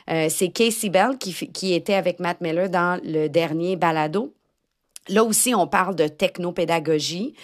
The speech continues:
Euh, j'adore son petit accent du Texas et, et elle passe son temps à dire «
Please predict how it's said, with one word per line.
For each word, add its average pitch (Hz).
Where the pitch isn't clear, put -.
Euh, 165
j'adore 185
son 175
petit -
accent 175
du 147
Texas 170
et, 160
et 160
elle 143
passe 160
son 151
temps 165
à 160
dire « 156